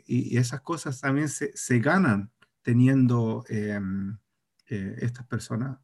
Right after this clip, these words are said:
eh, en, en sus lugares, eh, necesarios.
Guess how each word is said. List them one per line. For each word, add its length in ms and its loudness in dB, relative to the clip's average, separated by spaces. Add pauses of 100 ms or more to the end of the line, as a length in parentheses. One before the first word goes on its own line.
(100)
eh, 220 -8
en, 240 -4
en 100 -4
sus 200 -4
lugares, 460 -2 (160)
eh, 260 -6 (460)
necesarios. 600 -2